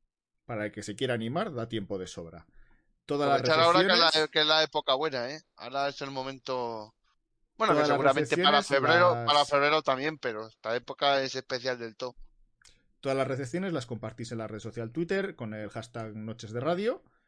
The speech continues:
Speaker 1: Y como siempre, los S D R Online están, están totalmente prohibidos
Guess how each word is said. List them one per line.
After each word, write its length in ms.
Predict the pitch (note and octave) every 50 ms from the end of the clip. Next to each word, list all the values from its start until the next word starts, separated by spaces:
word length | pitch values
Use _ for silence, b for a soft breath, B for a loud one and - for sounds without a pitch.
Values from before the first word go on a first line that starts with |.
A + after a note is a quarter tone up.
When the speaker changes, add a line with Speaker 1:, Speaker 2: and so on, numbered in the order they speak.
| _ _ _ _ _ _ _ _ _ _ _ _ _ _ -
Speaker 1:
Y 1040 | C3 A#2+ A2+ A2+ G#2+ G#2 G#2 G2+ G2+ G2+ G2+ G2+ G2+ G2+ G2 G2+ G2 G2 G2 F#2+ F#2+
como 200 | - G#2 F#2+ G2+
siempre, 380 | - - B2 B2+ C3 - G3 E3+
los 160 | C3 G#2 G2+
S 220 | G#2+ - A#2+ A2+
D 100 | A2+ A#2
R 140 | A2+ G#2+ A2+
Online 340 | A2 A2+ A2+ A#2+ A#2+ A2+ A2
están, 840 | G2+ - A2+ A2 A2 G#2+ G#2+ G#2+ G#2+ G2+ G2+ G2 G2 G2+ F#2+ G2+ _ _ _ _
están 260 | - A#2+ - - A2+ A2+
totalmente 520 | A2+ G2+ A#2 A2+ A2+ A2+ A2 G#2 A2 G#2
prohibidos 880 | - - A2+ A2+ A2+ A2+ A2+ B2 C#3 D3+ F3+ G#3 A#3+ - - - -